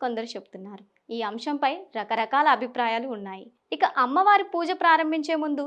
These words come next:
శుభ్రంగా స్నానం చేసి ఇంటిని కూడా శుభ్రం చేసుకోవాలి. కోరికలు చెప్పుకుంటూ సంకల్పం తీసుకోవాలి. అనంతరం వారాహి అమ్మవారి విగ్రహం లేదా పటాన్ని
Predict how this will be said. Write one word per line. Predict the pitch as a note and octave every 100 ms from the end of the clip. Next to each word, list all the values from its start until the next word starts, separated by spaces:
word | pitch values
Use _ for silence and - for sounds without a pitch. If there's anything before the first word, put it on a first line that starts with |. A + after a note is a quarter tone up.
| E4+
శుభ్రంగా | - A#3 D4 E4 D#4
స్నానం | D4+ - A3 G#3 C4 C4+
చేసి | C4 B3+ A3+ - -
ఇంటిని | C#4+ G4 G#4
కూడా | G4 E4 C#4+
శుభ్రం | E4+ A#3+ A3 A#3
చేసుకోవాలి. | A3+ G#3 - F#3+ F#3+ F#3 - _ _ _ _
కోరికలు | D4 E4 G4 F#4
చెప్పుకుంటూ | F4+ C#4+ A#3+ C4 C4+ A#3+ A#3
సంకల్పం | A3+ G#3 G3+ A#3+ A#3 A#3
తీసుకోవాలి. | A#3 - _ F#3+ F#3+ F#3+ - _ _
అనంతరం | G#3+ A#3 C#4 C#4 A#3+ -
వారాహి | F#3+ F#3+ A3 B3 C4 C#4 -
అమ్మవారి | A3 A#3+ A#3+ A3+
విగ్రహం | F#3 F#3+ G#3+ A#3+ B3+
లేదా | A3+ G3+ G3+ G#3 - _ _ _ -
పటాన్ని | D#4+ D#4+ G4 F#4 E4